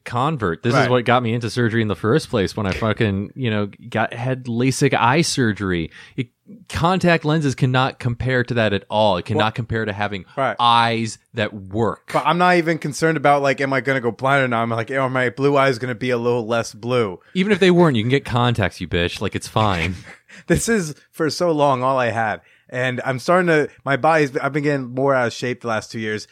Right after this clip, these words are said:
Speaker 2: It's starting to become
Speaker 1: Just
Speaker 2: the
Speaker 1: the
Speaker 2: main
Speaker 1: last two
Speaker 2: thing again.
Speaker 1: years?
Speaker 2: Fuck off. Okay. I was, I was a beautiful one ninety, one ninety-five pounds. Uh, I am no longer. And so I, I feel like I get laid,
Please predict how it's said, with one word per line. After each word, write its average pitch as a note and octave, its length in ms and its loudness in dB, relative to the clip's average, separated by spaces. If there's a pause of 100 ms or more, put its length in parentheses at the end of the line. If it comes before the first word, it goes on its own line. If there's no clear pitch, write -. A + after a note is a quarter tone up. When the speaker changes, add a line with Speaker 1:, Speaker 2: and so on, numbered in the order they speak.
(160)
Speaker 2:
It's C3+ 180 -8
starting F#3 300 2
to - 20 -8
become C#3+ 380 -2
Speaker 1:
Just G2 160 0
Speaker 2:
the B2+ 80 -2
Speaker 1:
the A#2+ 60 0
Speaker 2:
main A#2 100 4
Speaker 1:
last A#2+ 160 0
two C3+ 80 0
Speaker 2:
thing A#2+ 140 2
again. B2+ 100 0
Speaker 1:
years? C3 320 -2 (480)
Speaker 2:
Fuck C#3 280 -4
off. F2+ 280 -4
Okay. A#2+ 260 -2
I B2 140 6
was, C#3+ 240 2
I C3 180 2
was C#3+ 320 0
a A#2+ 160 -2
beautiful C#3+ 540 2
one C3 240 -2
ninety, B2+ 280 0
one B2 200 -2
ninety-five A#2 500 -2
pounds. G#2 440 -4 (360)
Uh, G2+ 400 -2
I A#2 120 -10
am G#2+ 140 -8
no A#2+ 140 -2
longer. G#2+ 480 -4
And F#2+ 180 -16
so G2 340 -4 (200)
I, E3 180 2
I F3 160 2
feel G3+ 220 0
like F3 160 0
I C#3 160 0
get B2+ 220 0
laid, A#2+ 480 -4